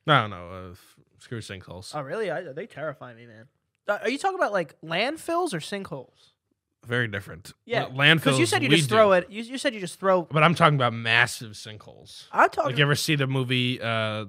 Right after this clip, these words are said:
Speaker 1: The Lovely Bones?
Speaker 2: I don't, I don't think we're ta-,
Speaker 1: The guy, the guy with the, the pedophile glasses?
Speaker 2: Isn't that a landfill?
Speaker 1: No,
Speaker 2: You
Speaker 1: that
Speaker 2: said
Speaker 1: is,
Speaker 2: you,
Speaker 1: that is not a
Speaker 2: you're saying what
Speaker 1: landfill.
Speaker 2: he throws the,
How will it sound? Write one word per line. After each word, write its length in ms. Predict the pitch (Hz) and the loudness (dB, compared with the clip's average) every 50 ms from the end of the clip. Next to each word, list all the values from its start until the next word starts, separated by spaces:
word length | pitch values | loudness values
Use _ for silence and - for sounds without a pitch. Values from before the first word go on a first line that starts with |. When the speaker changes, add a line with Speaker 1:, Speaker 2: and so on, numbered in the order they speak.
| 85 87 | -12 -14
Speaker 1:
The 100 | 101 110 | -12 -8
Lovely 460 | 110 117 117 113 120 120 117 113 113 | -6 -6 -6 -4 -4 -6 -6 -6 -8
Bones? 880 | 107 104 104 104 117 117 117 117 120 123 127 127 131 - - - - _ _ _ _ _ _ _ _ _ _ _ _ _ _ _ _ _ _ _ _ _ _ _ _ _ _ _ _ _ _ _ _ _ _ _ - | -10 -12 -10 -6 -6 -6 -6 -6 -10 -12 -12 -14 -14 -16 -18 -20 -20 _ _ _ _ _ _ _ _ _ _ _ _ _ _ _ _ _ _ _ _ _ _ _ _ _ _ _ _ _ _ _ _ _ _ _ -14
Speaker 2:
I 140 | 139 135 143 | -10 -10 -10
don't, 200 | 127 120 110 _ _ _ _ _ _ _ _ _ _ _ - | -10 -10 -14 _ _ _ _ _ _ _ _ _ _ _ -8
I 140 | 147 156 165 | -6 -6 -4
don't 200 | 156 143 131 - _ | -6 -8 -12 -14 _
think 240 | - 147 143 139 - | -12 -12 -12 -12 -14
we're 100 | 147 139 | -16 -16
ta-, 140 | 139 160 - _ _ _ _ _ _ _ _ _ _ _ | -14 -16 -18 _ _ _ _ _ _ _ _ _ _ _
Speaker 1:
The 80 | - 123 | -14 -8
guy, 140 | 131 131 127 | -8 -6 -6
the 80 | 123 | -4
guy 180 | 117 131 123 127 | 0 2 2 2
with 160 | 127 123 - | 2 0 -4
the, 300 | - 123 120 117 113 110 95 | -4 -4 -4 -4 -6 -8 -12
the 80 | 107 | -12
pedophile 580 | 107 - 135 127 120 - 135 127 131 131 131 131 | -10 -8 -8 -6 -6 -6 -6 -6 -4 -6 -6 -6
glasses? 320 | 127 131 127 135 135 - | -8 -8 -8 -8 -4 -2
Speaker 2:
Isn't 220 | 233 254 - 381 392 | -2 -2 -2 -2 -2
that 140 | 370 370 | 0 0
a 60 | 339 220 | 0 0
landfill? 760 | 196 185 190 226 269 339 359 320 - 330 349 392 415 403 392 - | -2 -2 -4 -4 -4 -6 -6 -8 -10 -10 -10 -8 -8 -10 -10 -10
Speaker 1:
No, 160 | - 139 131 - - | -10 -10 -10 -6 0
Speaker 2:
You 60 | 226 | 2
Speaker 1:
that 100 | 175 170 | 2 4
Speaker 2:
said 100 | - 269 | 4 2
Speaker 1:
is, 60 | 175 247 | 2 0
Speaker 2:
you, 80 | 208 | -2
Speaker 1:
that 160 | 151 - - 196 220 | -4 -4 -2 -2 -2
is 120 | - - | -2 -2
not 260 | 170 170 160 151 175 170 | -2 -2 -2 -2 -2 -4
a 20 | |
Speaker 2:
you're 140 | - 254 - | -2 0 2
saying 320 | - 262 269 294 302 294 285 | 2 2 2 0 0 0 0
what 100 | 262 247 | 2 2
Speaker 1:
landfill. 20 | 247 | 2
Speaker 2:
he 40 | 226 | 0
throws 540 | - - 202 220 220 233 254 247 226 - - | -2 0 4 4 6 6 4 2 -2 -4 -2
the, 100 | - | 4